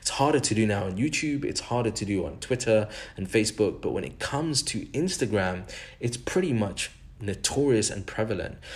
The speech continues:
Now, Instagram have also made changes to the algorithm so that they're favoring less on likes when it comes to numbers and more on engagement, comments, um, you know, how much time someone spends with the content.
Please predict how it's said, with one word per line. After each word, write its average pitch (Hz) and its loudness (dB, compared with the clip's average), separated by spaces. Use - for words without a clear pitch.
Now, 131 6
Instagram 202 8
have 120 4
also 156 6
made 107 2
changes 156 2
to 101 -6
the 92 -4
algorithm 92 -2
so - 0
that 95 -8
they're 98 0
favoring 120 6
less 117 4
on 101 2
likes 104 0
when 98 0
it - -8
comes 101 -2
to 98 -4
numbers 104 2
and 104 -2
more 104 2
on 95 -2
engagement, 107 -2
comments, - -2
um, 90 -2
you 107 -2
know, 98 0
how 110 0
much 101 0
time 110 0
someone 101 0
spends 117 0
with 98 -2
the 90 -8
content. - -6